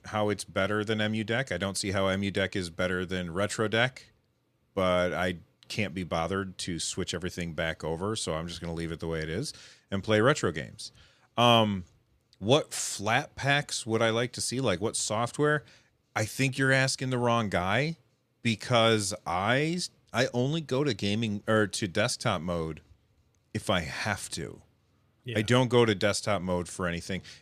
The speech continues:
Speaker 1: Not because I think it's bad. I don't have anything against Linux. I don't know Linux.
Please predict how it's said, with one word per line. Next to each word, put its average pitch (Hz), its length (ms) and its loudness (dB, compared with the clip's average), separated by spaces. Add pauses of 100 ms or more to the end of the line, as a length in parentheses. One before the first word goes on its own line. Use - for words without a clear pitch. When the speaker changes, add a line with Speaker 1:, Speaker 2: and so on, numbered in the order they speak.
Speaker 1:
Not 139 240 4
because 165 280 4
I 135 80 4
think 123 240 0
it's 101 140 -4
bad. 92 520 2 (220)
I 101 100 4
don't 117 240 4
have 107 160 2
anything 117 340 2
against 104 340 0
Linux. 87 400 -4 (300)
I 107 80 0
don't 101 240 -2 (120)
know 85 300 -2
Linux. 92 640 -4